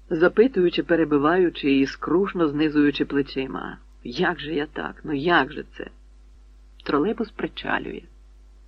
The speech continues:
Чоловік, і далі зойкаючи, вискакує в розверсті двері і зникає у темряві.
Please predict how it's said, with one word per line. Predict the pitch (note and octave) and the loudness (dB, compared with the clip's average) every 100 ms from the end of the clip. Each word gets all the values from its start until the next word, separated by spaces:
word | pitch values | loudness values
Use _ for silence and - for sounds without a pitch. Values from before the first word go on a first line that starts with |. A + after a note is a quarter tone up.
| - - | -20 -2
Чоловік, | D#3 D3 D3+ G3+ - - | 4 4 4 -2 -6 -10
і | - | -4
далі | C#3+ C#3 C3 C#3 | 2 2 4 4
зойкаючи, | D3+ D#3+ E3 D3+ D3 C#3+ C#3 - - - | 4 2 0 -4 -2 -4 -4 -8 -14 0
вискакує | D3 D3+ - G3+ G3+ F#3 F3 | 2 2 -2 -6 -4 -2 2
в | C#3+ | 2
розверсті | C#3 C3 C3+ C3 - A#2 | 2 2 0 -2 -4 -6
двері | A#2+ C#3+ D#3+ C#3+ | -2 -2 0 -2
і | A#2 | -4
зникає | A#2+ A#2+ - - D2+ | -6 -8 -8 -8 -6
у | - | -6
темряві. | - - - - - | -8 -10 -12 -16 -18